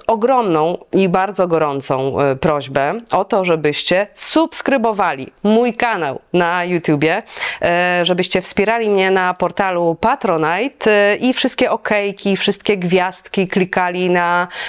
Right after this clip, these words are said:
Spotify. Klikajcie pięć gwiazdek, nie osiem gwiazd, już nie trzeba. Klikajcie pięć, e, gwiazdek. E, wszystkie, mm, kontakty,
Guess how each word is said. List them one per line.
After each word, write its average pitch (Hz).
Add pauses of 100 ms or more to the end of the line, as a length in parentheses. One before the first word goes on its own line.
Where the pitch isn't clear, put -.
Spotify. 180 (240)
Klikajcie 185
pięć 220
gwiazdek, 185
nie 160
osiem 143
gwiazd, 151
już 143
nie 123
trzeba. 135 (200)
Klikajcie 170
pięć, 160
e, 156
gwiazdek. 165 (320)
E, 196
wszystkie, 302
mm, 233
kontakty, 233